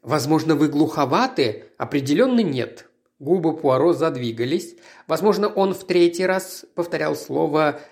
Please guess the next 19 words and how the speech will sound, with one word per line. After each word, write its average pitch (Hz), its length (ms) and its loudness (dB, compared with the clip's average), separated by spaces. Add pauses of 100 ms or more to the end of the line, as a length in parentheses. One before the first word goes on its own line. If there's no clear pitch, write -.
(680)
«любопытно». 135 800 -4 (300)
Затем 143 340 -2
сказал: 170 600 -2 (460)
«Что 202 300 4
же, 117 240 -4 (200)
спасибо 233 540 -4
вам, 254 280 0
мистер 180 320 -2
Кэррингтон, 123 880 -2
это 165 240 -2
все». - 340 -6 (400)
Реджи 160 420 2
встал, 139 560 0 (480)
постоял 170 520 2
в 113 60 -2
нерешительности. 113 1080 -4 (720)
«Знаете, — 139 840 2
сказал 147 400 -4
он, — 139 280 0